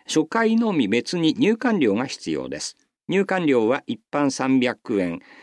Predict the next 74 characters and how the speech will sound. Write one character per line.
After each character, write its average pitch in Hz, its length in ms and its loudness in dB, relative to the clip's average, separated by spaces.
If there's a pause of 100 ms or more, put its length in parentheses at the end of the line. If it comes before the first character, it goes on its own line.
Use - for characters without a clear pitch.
(220)
え、 - 120 -4
小 208 360 4
中 170 320 2
高 156 240 2
校 151 180 2
生 87 200 0
は 135 140 -2
百 151 420 0
円 123 220 0
で 104 100 0
す。 - 200 -10 (460)
申 139 140 2
し - 80 -6
込 143 120 2
み 139 100 4
方 123 220 0
法 78 300 -4
は 98 180 -2 (140)
往 196 240 4
復 202 300 -2
は - 140 -4
が 147 180 -2
き - 100 -8
で 147 80 2
お 110 80 4
願 78 240 -4
い 71 60 -12
し - 120 -14
ま 73 100 -8
す。 - 180 -8
一 - 220 -4
人 127 120 0
一 208 180 -2
枚 117 180 -2
で 65 100 -6
す。 - 160 -10 (360)
は 135 120 -2
が 185 160 0
き 160 140 0
に 151 220 4 (320)
口 160 260 4
座 143 180 0
名、 95 400 0
住 196 320 2
所、 107 340 0 (200)
振 139 120 2
り 156 120 4
仮 147 140 4
名 127 140 2
を 101 220 2
つ - 120 -14
け 98 140 -2
た 80 160 -6
氏 - 220 -4
名、 95 340 0
年 127 400 2
齢、 110 260 0
電 127 180 2
話 127 120 2
番 120 260 -2
号 101 160 2
を 95 120 -2
書 113 100 -2
い 92 80 -2
て 135 120 -2
申 92 180 0
し - 120 -10
込 90 120 -2
ん - 20 -2
で 95 100 0
く - 80 -18
だ 73 100 -10
さ 71 200 -10
い。 67 80 -16